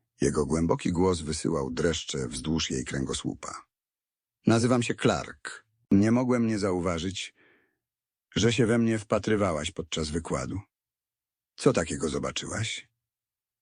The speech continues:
Policzki Ilarii zarumieniły się głębokim indygo. "Nie wpatrywałam się", wyjąkała, próbując odzyskać opanowanie. "Po prostu robiłam notatki". Clark zachichotał, pochylając się bliżej.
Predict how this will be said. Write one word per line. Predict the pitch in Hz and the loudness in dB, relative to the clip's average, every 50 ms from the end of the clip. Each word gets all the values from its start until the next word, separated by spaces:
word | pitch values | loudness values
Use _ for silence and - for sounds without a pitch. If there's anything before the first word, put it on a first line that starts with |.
| _ _ - | _ _ 0
Policzki | - 92 107 127 - - - - - | 2 2 2 2 0 -2 -2 0 0
Ilarii | 92 92 95 95 92 92 92 95 - _ _ _ _ _ _ _ _ _ _ _ _ _ - | 2 2 2 2 2 0 0 -2 -4 _ _ _ _ _ _ _ _ _ _ _ _ _ -4
zarumieniły | 87 82 98 85 82 85 82 82 85 85 78 71 64 | 0 2 2 2 4 2 2 2 2 2 0 -2 -4
się | - 73 71 | -6 -6 -4
głębokim | 71 76 78 78 78 76 73 - - - 76 73 | -2 -2 0 0 0 0 -2 -2 -2 -4 -4 -2
indygo. | 73 69 - - - 67 64 64 64 - - - - _ _ _ _ _ _ _ _ _ _ _ _ _ _ _ _ _ _ _ _ _ - | -2 -2 -4 -4 -4 -6 -6 -6 -8 -10 -10 -12 -16 _ _ _ _ _ _ _ _ _ _ _ _ _ _ _ _ _ _ _ _ _ 2
"Nie | 104 95 | 2 2
wpatrywałam | 82 - - 92 90 - 87 87 80 85 80 71 67 - - | 2 0 -2 -2 0 0 0 0 2 0 0 -2 -2 -4 -6
się", | - - - 85 85 - _ _ _ _ _ _ - | -6 -8 -8 -10 -12 -14 _ _ _ _ _ _ -4
wyjąkała, | - 80 76 82 78 73 73 76 - 85 80 80 80 78 | -2 0 2 2 2 2 0 0 0 0 0 0 -2 -2
próbując | - 82 76 76 80 80 73 73 - 78 | -2 -2 0 0 2 2 2 0 -2 -4
odzyskać | 71 69 85 82 - - 73 67 67 | -4 -4 -4 -6 -4 -4 -4 -4 -4
opanowanie. | 64 - 73 71 73 71 69 64 - 64 - - - - - - - - _ _ _ _ _ _ _ _ _ _ _ | -4 -2 0 0 0 0 -2 -4 -4 -6 -8 -10 -14 -18 -20 -20 -20 -20 _ _ _ _ _ _ _ _ _ _ _
"Po | - 113 98 | 2 2 4
prostu | - 90 82 - - - 87 | 4 2 0 0 0 -2 0
robiłam | 85 80 82 101 107 123 156 180 | 0 2 2 4 4 4 4 2
notatki". | 196 202 196 - - 202 160 - - - - - 120 107 - _ _ _ _ _ _ _ _ _ _ _ _ _ _ _ _ _ - | 2 0 0 0 0 0 0 -2 -6 -14 -12 -10 -10 -10 -10 _ _ _ _ _ _ _ _ _ _ _ _ _ _ _ _ _ 2
Clark | - 110 110 104 98 82 | 4 4 6 4 2 0
zachichotał, | 82 87 85 87 92 82 - 82 73 73 73 69 - | 0 -2 0 0 -2 -2 -2 -4 -4 -4 -4 -4 -4
pochylając | - 76 73 - 76 69 71 71 65 69 - | -4 -4 -4 -2 -2 -2 -2 -2 -4 -4 -6
się | - - 65 | -6 -6 -4
bliżej. | 64 67 65 62 - - - 104 | -4 -4 -4 -4 -4 -6 -8 -12